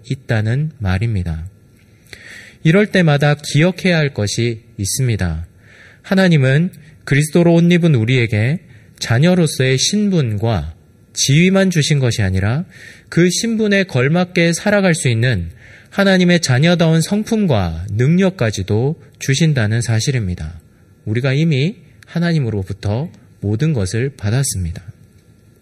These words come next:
멸망받아 마땅한 우리가 하나님 앞에서 자녀로 인정받고 자녀답게 살아갈 수 있는 능력도 이미 받았다는 이 사실을 한시도 잊어서는 안 됩니다. 우리 안에 있는 어떤 장점이나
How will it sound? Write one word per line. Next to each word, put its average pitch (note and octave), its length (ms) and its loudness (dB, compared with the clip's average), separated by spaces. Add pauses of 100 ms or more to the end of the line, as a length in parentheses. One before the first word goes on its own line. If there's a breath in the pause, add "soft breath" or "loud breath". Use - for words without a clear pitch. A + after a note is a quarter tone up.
(1300 loud breath)
멸망받아 G3 600 2
마땅한 D#3 460 2
우리가 C#3+ 460 2
하나님 F3+ 460 2
앞에서 C3 440 2
자녀로 C#3 460 2
인정받고 D#3 1000 0 (400 loud breath)
자녀답게 F3 640 2
살아갈 F#3+ 360 2
수 - 120 -2
있는 D#3 220 2
능력도 C#3 540 2
이미 C#3+ 200 2
받았다는 A#2 720 -2
이 E3+ 160 0
사실을 B2+ 540 -2 (380 loud breath)
한시도 G#3+ 480 0
잊어서는 B2+ 540 0
안 G2 200 0
됩니다. F#2+ 560 -2 (560 loud breath)
우리 C3+ 220 2
안에 F#3 220 4
있는 F3+ 220 4
어떤 E3 320 2
장점이나 D3+ 800 2